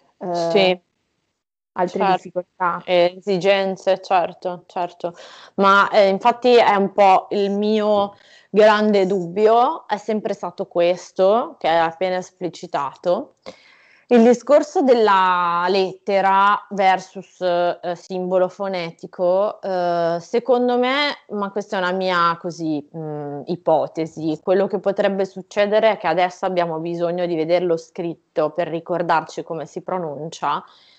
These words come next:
Speaker 2: ma che poi in realtà semplicemente il suono schwa,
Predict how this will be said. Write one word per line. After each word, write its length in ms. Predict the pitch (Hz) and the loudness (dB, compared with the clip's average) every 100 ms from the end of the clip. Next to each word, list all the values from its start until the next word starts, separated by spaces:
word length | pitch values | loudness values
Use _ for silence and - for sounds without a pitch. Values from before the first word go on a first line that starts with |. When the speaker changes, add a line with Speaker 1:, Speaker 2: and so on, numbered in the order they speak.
| _ - | _ -2
Speaker 2:
ma 240 | 208 208 | 0 2
che 140 | 247 | -2
poi 320 | 247 208 202 214 | 2 2 2 0
in 80 | |
realtà 500 | 196 180 180 196 185 | 0 -2 -2 -4 -4
semplicemente 800 | 190 196 180 180 196 190 190 190 | -6 -14 -14 -14 -10 -8 -8 -2
il 220 | 175 165 170 | -2 -2 -6
suono 340 | 220 226 208 | -6 -4 -6
schwa, 680 | - - 175 170 180 240 | -10 -8 -2 0 0 -2